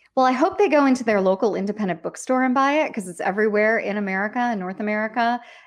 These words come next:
And, uh, we need to support local businesses that way. So you can pick it up curbside, I'm sure, from your local business or on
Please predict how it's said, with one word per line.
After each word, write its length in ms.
And, 460
uh, 220
we 100
need 160
to 80
support 400
local 220
businesses 520
that 200
way. 260
So 160
you 100
can 160
pick 160
it 80
up 160
curbside, 580
I'm 140
sure, 320
from 180
your 140
local 240
business 460
or 180
on 240